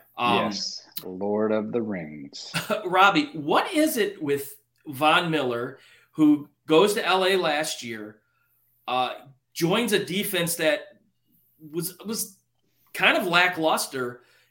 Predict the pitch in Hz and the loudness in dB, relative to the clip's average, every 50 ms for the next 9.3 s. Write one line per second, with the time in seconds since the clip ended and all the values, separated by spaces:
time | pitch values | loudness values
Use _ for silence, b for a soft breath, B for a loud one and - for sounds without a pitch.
0 | _ - 143 151 156 - - 190 202 220 233 214 190 240 240 233 233 170 165 165 | _ -2 0 0 0 0 0 4 4 4 4 4 0 0 0 0 0 -2 -2 -2
1 | 165 170 170 160 165 190 208 202 - 226 220 220 214 196 185 170 165 160 160 - | -4 -6 -8 -6 -4 -4 -2 -2 -4 -4 -2 -2 0 0 0 0 0 0 -2 -4
2 | 156 147 147 160 160 - 151 151 151 147 160 214 208 - 233 202 165 135 135 180 | -6 -4 -4 -4 -4 -6 -12 -18 -16 -12 -12 -10 -6 -4 -4 -4 -4 -4 -6 -6
3 | 185 185 - _ _ _ _ _ _ _ _ _ _ _ _ _ _ _ _ _ | -6 -6 -12 _ _ _ _ _ _ _ _ _ _ _ _ _ _ _ _ _
4 | - - 190 190 208 226 214 - - 190 175 156 139 139 - - 156 170 170 156 | -8 -2 0 0 0 0 -2 -4 -4 -2 -2 -2 -4 -4 -6 -6 -4 -2 0 0
5 | 143 139 151 160 156 175 180 196 196 202 202 175 190 185 - - 160 156 151 147 | 0 0 -2 -4 -2 -2 0 0 0 0 0 -2 -4 -4 -4 -6 -6 -6 -6 -8
6 | 139 143 139 143 143 185 196 190 185 180 - 156 151 143 139 131 123 120 120 120 | -6 -4 -4 -2 -2 -2 -2 -2 -6 -6 -8 -10 -10 -10 -10 -8 -6 -6 -6 -8
7 | - b b b b b b b 143 160 196 220 214 196 208 208 175 - 185 180 | -10 b b b b b b b 4 6 8 8 8 6 6 2 -2 -2 -2 -2
8 | 180 165 156 175 202 214 214 220 208 196 160 - 180 175 175 175 - 160 143 123 | -2 0 0 2 2 4 4 2 0 0 0 0 0 0 0 0 -2 -2 -2 -2
9 | 113 113 113 110 - | -2 -4 -6 -10 -14